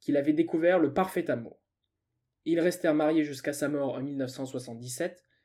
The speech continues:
et eurent huit enfants. Geraldine Leigh, mille neuf cent quarante-quatre, Michael John,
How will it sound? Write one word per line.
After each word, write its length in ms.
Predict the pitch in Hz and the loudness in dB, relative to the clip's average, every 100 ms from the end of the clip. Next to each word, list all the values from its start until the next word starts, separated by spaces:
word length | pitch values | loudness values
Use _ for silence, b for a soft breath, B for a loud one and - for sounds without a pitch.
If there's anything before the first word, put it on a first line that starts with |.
| _ | _
et 220 | 151 147 | 0 2
eurent 360 | 170 180 170 - 131 | 4 4 0 -10 -8
huit 220 | 196 175 | -6 -4
enfants. 360 | 135 - - _ _ _ _ _ _ _ | -6 -10 -18 _ _ _ _ _ _ _
Geraldine 580 | 135 151 143 131 127 123 | -6 -2 0 -2 -4 0
Leigh, 280 | 143 196 - _ _ _ _ - | 0 0 -2 _ _ _ _ -10
mille 180 | 143 131 | -4 -4
neuf 140 | 120 | -4
cent 160 | 135 131 | -8 -6
quarante-quatre, 600 | 120 127 156 185 - _ _ _ _ _ | -6 -4 -4 -6 -10 _ _ _ _ _
Michael 420 | 143 139 143 135 | 0 0 0 0
John, 240 | 151 196 | 2 0